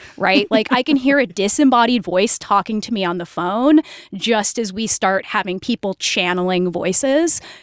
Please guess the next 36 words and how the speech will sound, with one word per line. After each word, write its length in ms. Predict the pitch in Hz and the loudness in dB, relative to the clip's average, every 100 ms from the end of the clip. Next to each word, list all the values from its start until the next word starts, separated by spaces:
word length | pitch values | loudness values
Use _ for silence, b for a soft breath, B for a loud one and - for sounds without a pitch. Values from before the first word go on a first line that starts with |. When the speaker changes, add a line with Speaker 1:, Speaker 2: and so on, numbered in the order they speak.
| B _ - | B _ -2
Speaker 1:
To 120 | 254 | 2
me, 200 | 254 294 | 4 4
it 100 | 240 | 2
is, 240 | 214 180 B B B | -2 -4 B B B
it's 160 | - - | -6 -6
clear 640 | - - 262 254 - - _ - | -8 -4 0 0 -2 -12 _ -8
that 240 | 208 - | -8 -4
there 220 | 220 208 202 | -4 -2 -2
is 120 | 180 | 0
some 600 | - - 220 196 185 175 B B B B | 0 2 2 2 0 -4 B B B B
connection 580 | - 254 208 - 240 208 | -8 -4 -4 -2 -2 -2
between 760 | 190 - - 208 196 180 175 185 b b b b | -4 -6 -4 -2 -2 -2 -4 -6 b b b b
what's 220 | 202 208 - | -6 -4 -2
happening 460 | 262 240 247 214 | -2 -2 -2 -2
in 100 | 196 | -4
culture 600 | - 208 196 - 196 185 - | -2 -4 -2 -2 -2 -2 -4
and 160 | 214 | -4
the 80 | 208 | -4
events 400 | 196 208 202 - | -2 -2 0 -2
that 140 | 214 | -2
are 160 | 202 196 | 0 2
around 320 | 190 190 214 | 2 0 0
us 160 | 208 - | -2 -2
and 100 | 214 | -4
the 80 | 208 | -6
anxieties 640 | 196 190 208 196 190 170 | -4 -2 -2 -2 -4 -8
that 100 | 175 | -10
we 120 | 175 | -8
have, 460 | - 285 247 214 - B B | -2 2 2 0 -6 B B
and 160 | 220 214 | -6 -4
then 100 | 208 | -4
how 300 | - 208 214 | -2 0 0
we 200 | 196 208 | -2 -6
project 500 | - 214 220 208 - | -4 -4 -2 -4 -2
that 180 | 190 185 | -4 -2
out 320 | 254 233 220 | 0 0 -2